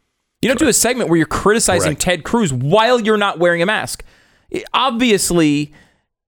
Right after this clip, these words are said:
Speaker 1: their decision as two, I'm sure, vaccinated people sitting in the same room together, talking to each other and not wearing masks is totally appropriate. That is actually what they should be doing, is sitting there and not worrying about masks.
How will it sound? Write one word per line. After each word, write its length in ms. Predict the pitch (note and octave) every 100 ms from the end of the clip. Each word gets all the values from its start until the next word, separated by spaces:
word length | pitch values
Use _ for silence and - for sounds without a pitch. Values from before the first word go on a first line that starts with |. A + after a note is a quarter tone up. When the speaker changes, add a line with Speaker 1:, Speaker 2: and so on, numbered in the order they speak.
| -
Speaker 1:
their 340 | D3+ A3 D#4
decision 720 | B3 A#3 - B3+ D3+ - D3+ - _ _ -
as 200 | D#3+ -
two, 420 | - G#3+ G3+ F#3 -
I'm 200 | B2 A#2
sure, 320 | - F#3+ F#3
vaccinated 640 | D3+ D3 - C3+ B2+ A2+
people 320 | D#3 D3+ A#2
sitting 240 | A2+ C#3 B2+
in 80 | A#2
the 60 |
same 300 | - B2 A2+
room 200 | C3+ D#3+
together, 340 | - C3 G#2+ G#2
talking 380 | - D#3 E3+ D#3
to 100 | B2+
each 120 | G#2
other 260 | G#2 G2+ G2 - - -
and 140 | C3+
not 220 | C#3 D3
wearing 200 | C#3 B2
masks 380 | B2+ D3+ D3 - -
is 220 | G#3 F#3
totally 760 | - - C4 F4 D#4 C4 A3 - -
appropriate. 800 | A#3+ - B3 C4 C#4 A3 - - - _ _ _ _ -
That 100 | C4
is 140 | G#3
actually 360 | B3+ C4 C#4 C4
what 200 | A#3 F#3+
they 140 | A#3
should 420 | - - B3 A#3+
be 100 | A#3
doing, 460 | G#3+ A#3+ C#3 G2+ A2 - _ _ -
is 180 | F#3 F3+
sitting 300 | G#3+ A#3+ A3+
there 320 | F#3+ F3 -
and 140 | D3+ C#3+
not 220 | E3+ E3
worrying 280 | D#3+ D#3+ D3+
about 220 | C3+ B2
masks. 460 | A#2 G#2 - -